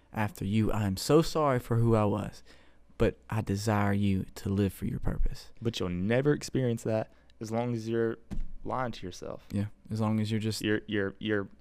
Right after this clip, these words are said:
Speaker 2: suppressing that.
Speaker 1: Right.
Speaker 2: You're lying to yourself about it.
Speaker 1: Get it
Speaker 2: You gotta,
Speaker 1: open.
Speaker 2: you just gotta be real.
Speaker 1: Get it open.
Speaker 2: Be vulnerable.
Speaker 1: Be vulnerable.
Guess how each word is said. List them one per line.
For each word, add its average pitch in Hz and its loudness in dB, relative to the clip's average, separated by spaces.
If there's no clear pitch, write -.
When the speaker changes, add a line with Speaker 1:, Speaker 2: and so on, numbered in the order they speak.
Speaker 2:
suppressing 95 0
that. 80 -6
Speaker 1:
Right. 104 0
Speaker 2:
You're 95 -4
lying 98 -2
to 101 -6
yourself 95 -4
about - -6
it. - -8
Speaker 1:
Get 127 2
it 139 6
Speaker 2:
You 143 10
gotta, - 10
Speaker 1:
open. 110 8
Speaker 2:
you 101 -10
just 104 -8
gotta 98 0
be 101 0
real. 110 0
Speaker 1:
Get 123 2
it 131 6
open. 110 4
Speaker 2:
Be 95 4
vulnerable. 113 4
Speaker 1:
Be 117 4
vulnerable. 117 2